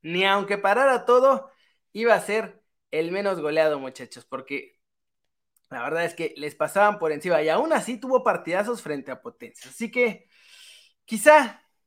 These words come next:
quizá es momento de empezar a valorar un poquito más a nuestro François Memé, que por cierto, ya está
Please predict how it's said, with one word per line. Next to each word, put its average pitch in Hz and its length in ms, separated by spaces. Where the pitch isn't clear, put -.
quizá 233 320
es 220 100
momento 208 400
de 175 60
empezar 165 380
a 180 60
valorar 165 360
un 302 180
poquito 254 480
más 226 340
a 180 100
nuestro 214 600
François 254 480
Memé, 277 480
que 311 140
por 370 240
cierto, 240 540
ya 277 340
está 220 680